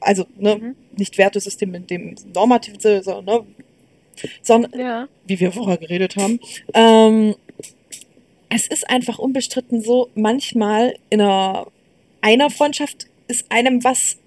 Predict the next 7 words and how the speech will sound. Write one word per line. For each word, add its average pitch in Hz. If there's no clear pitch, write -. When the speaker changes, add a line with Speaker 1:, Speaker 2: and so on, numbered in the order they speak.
Speaker 1:
irgendwann 247
egal, 277
weil 196
entweder 190
aus -
Selbstschutzgründen 277
oder 220